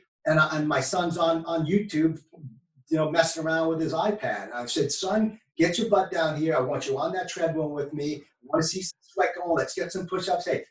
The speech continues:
thirty minutes in the gym with me, an hour on your iPad." I'm starting to hold him accountable. He's nine years old. Hey, you know, they're always gonna be distracted. He wants to play Minecraft, right? Um, <laughs> but you gotta put in the sweat.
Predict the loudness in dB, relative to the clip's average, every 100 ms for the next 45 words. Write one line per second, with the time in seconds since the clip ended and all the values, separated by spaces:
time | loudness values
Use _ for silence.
0 | 0 4 6 6 6 2 -2 -2 4 6
1 | 6 4 0 4 4 4 -2 _ _ _
2 | -12 -2 4 6 6 4 -2 -10 _ _
3 | _ -20 _ _ _ _ _ _ -20 _
4 | -4 0 2 2 0 0 -2 -6 -6 -16
5 | _ _ -2 0 0 0 0 4 6 6
6 | 6 0 2 2 0 -12 -4 -2 4 6
7 | 8 6 6 4 4 2 0 -2 -10 _
8 | -6 -4 0 2 2 2 0 -2 -6 -8
9 | -2 0 0 -4 -6 -6 -6 -8 -8 -6
10 | -6 -4 -6 -6 -6 -6 -6 -8 -6 -6
11 | -6 _ _ _ _ _ -18 -2 2 2
12 | 2 -2 -2 -10 -20 _ -10 4 6 6
13 | 4 4 6 6 4 2 2 2 0